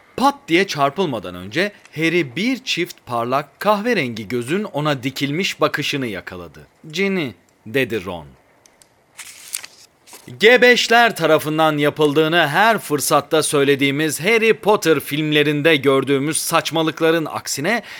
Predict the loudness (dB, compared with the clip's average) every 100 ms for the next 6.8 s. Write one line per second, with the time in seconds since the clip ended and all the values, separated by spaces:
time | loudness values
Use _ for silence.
0 | -12 -2 0 2 0 0 0 2 2 2
1 | 0 -4 -2 -2 -2 -6 -6 -8 -12 -14
2 | -18 _ _ _ -2 -2 -2 -16 -20 0
3 | 4 4 2 2 0 2 0 2 2 2
4 | 0 0 2 4 4 4 4 0 2 2
5 | 2 0 0 -2 -2 0 0 0 2 2
6 | 0 0 2 0 -2 -4 -4